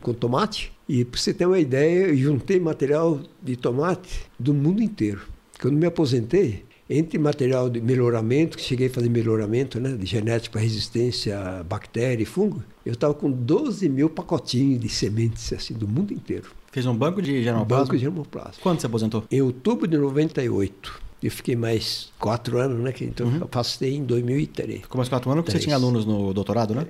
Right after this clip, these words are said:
Speaker 1: É, mestrado e doutorado, né? Depois que eu fiz o, cheguei adjunto e titular, né? E por vários motivos aí, tudo, eu tive orientados que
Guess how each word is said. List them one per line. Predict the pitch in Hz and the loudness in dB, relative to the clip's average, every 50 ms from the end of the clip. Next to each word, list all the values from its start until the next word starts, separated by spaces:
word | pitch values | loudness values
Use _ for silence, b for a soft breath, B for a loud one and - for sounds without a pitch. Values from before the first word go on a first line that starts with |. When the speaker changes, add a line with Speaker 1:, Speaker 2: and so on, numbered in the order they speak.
| - | -6
Speaker 1:
É, | - 120 127 123 117 | -4 -2 0 0 0
mestrado | 117 120 113 - - 123 127 135 | 0 -2 -2 -2 -2 -2 -2 -2
e | 135 | -2
doutorado, | 135 139 143 - - - 127 110 90 92 95 95 | -2 -2 -2 -2 -2 -4 -2 -4 -4 -6 -8 -10
né? | 98 113 123 - - - - | -10 -10 -10 -12 -12 -8 -6
Depois | - 107 - 147 135 120 | -4 -4 -2 -2 -4 -2
que | 147 | 0
eu | 127 123 113 | 0 0 0
fiz | - - 120 117 110 107 | -2 -4 -4 -4 -2 -2
o, | 120 110 107 104 98 92 90 87 90 - - - | 0 0 0 0 -2 -4 -6 -10 -12 -16 -14 -10
cheguei | - 123 110 117 120 | -6 -4 0 0 2
adjunto | 123 123 135 135 120 131 139 156 175 170 - | 2 2 2 2 4 4 4 4 2 2 0
e | - | -4
titular, | - - 113 113 123 113 107 110 123 131 147 147 127 110 | -4 -4 -6 -4 -2 0 0 2 2 2 0 0 0 0
né? | 117 135 147 - - _ | -2 -2 -4 -4 -8 _
E | - 285 | -12 -6
por | - - 440 381 208 - - - - - - 180 160 120 - - | 0 2 2 2 2 0 -6 -12 -16 -12 -10 -8 -6 -6 -6 -2
vários | 117 131 156 170 151 170 | 0 2 2 2 2 2
motivos | 151 113 101 - - 123 127 139 139 123 110 107 | 0 0 0 -2 0 2 2 4 2 2 2 2
aí, | 110 113 110 | 2 0 0
tudo, | 113 - 135 139 139 151 143 | -2 -2 -4 -2 0 0 0
eu | 123 113 | -2 -2
tive | - - 135 123 127 | -2 -2 0 2 2
orientados | 120 120 113 117 113 110 107 113 131 156 175 165 - - - | 2 4 4 2 2 0 0 0 0 0 0 0 -2 -6 -6
que | - - 127 120 113 104 98 90 | -4 -2 0 0 0 0 -2 -4